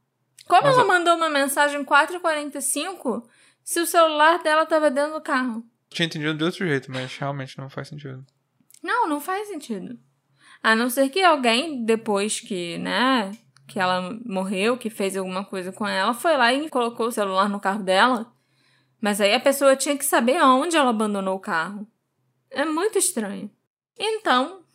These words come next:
Speaker 1: obviamente, os investigadores contataram a empresa de táxi e descobriram que era uma empresa familiar, de propriedade de um homem chamado Thomas Simon.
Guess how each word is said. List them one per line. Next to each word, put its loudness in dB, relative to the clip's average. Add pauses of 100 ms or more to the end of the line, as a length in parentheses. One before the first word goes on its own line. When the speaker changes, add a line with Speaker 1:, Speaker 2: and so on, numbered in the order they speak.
(120)
Speaker 1:
obviamente, 0
os -6
investigadores 0
contataram 2
a 4
empresa -2
de -6
táxi -6 (340)
e -2
descobriram 0
que -4
era 4
uma -2
empresa 2
familiar, -2 (380)
de -2
propriedade 2
de -2
um 2
homem 0
chamado 0
Thomas 2
Simon. -4